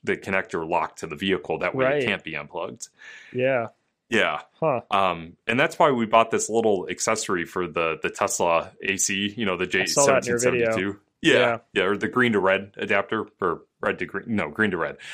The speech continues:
Speaker 1: Yeah. <laughs> Getting that mixed up. Um, it's like a little three D printed lock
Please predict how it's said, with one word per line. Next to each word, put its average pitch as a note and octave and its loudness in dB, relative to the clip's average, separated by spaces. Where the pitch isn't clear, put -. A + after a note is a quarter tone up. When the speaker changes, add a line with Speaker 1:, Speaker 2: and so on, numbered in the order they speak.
Speaker 1:
Yeah. C#2+ 2
<laughs> - -2
Getting - 4
that A#2+ 2
mixed A2+ 0
up. G#2 2
Um, G#2+ 4
it's B2+ 0
like C#3+ 4
a C3 0
little C3 4
three B2 -2
D A2+ 2
printed G2+ -2
lock F2 2